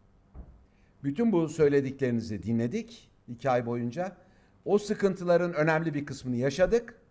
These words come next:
ve bunları bize yaşatanı iki yüz yetmiş altın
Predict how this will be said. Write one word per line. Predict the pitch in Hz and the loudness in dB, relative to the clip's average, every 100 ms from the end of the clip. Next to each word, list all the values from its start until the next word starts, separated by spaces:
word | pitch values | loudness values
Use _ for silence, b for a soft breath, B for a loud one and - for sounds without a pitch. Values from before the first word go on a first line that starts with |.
| _ b b b b - | _ b b b b -14
ve | 113 170 240 226 - - _ _ _ _ _ _ _ _ _ - _ | 6 8 8 4 -8 -20 _ _ _ _ _ _ _ _ _ -20 _
bunları | - 123 160 202 247 294 | -18 -6 0 6 6 6
bize | 208 180 | 2 4
yaşatanı | 156 151 147 143 139 170 247 - - _ _ _ _ _ _ _ - | 4 2 -2 0 0 0 -4 -10 -20 _ _ _ _ _ _ _ -16
iki | 139 | -6
yüz | 156 131 | -4 -2
yetmiş | 139 139 131 | -4 -4 -2
altın | 123 117 117 95 | -2 -2 -6 -10